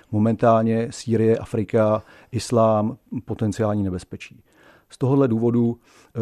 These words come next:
v podstatě ty vlády, eh, s-, jsou k tomu nikoliv, eh, úplně nakloněny. A co se týče potom, eh, toho, že samotní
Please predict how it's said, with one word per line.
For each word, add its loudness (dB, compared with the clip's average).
v -20
podstatě -4
ty -2
vlády, 2
eh, -20
s-, -16
jsou 0
k -12
tomu 0
nikoliv, -2
eh, 6
úplně -2
nakloněny. 0
A 4
co -8
se -2
týče -2
potom, 4
eh, 4
toho, 4
že 4
samotní 0